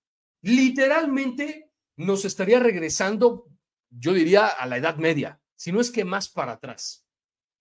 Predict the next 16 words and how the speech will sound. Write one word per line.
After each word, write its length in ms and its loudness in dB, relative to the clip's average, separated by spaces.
Así 420 -4
de 120 0
delicado 540 -4
es 100 -8
este 240 -10
tema. 400 -8
El 200 0
siguiente, 840 0
y 140 -2
este 180 0
es 100 -4
el 120 -6
que 100 -4
verdaderamente 720 -2
me 120 -4
interesa 760 -6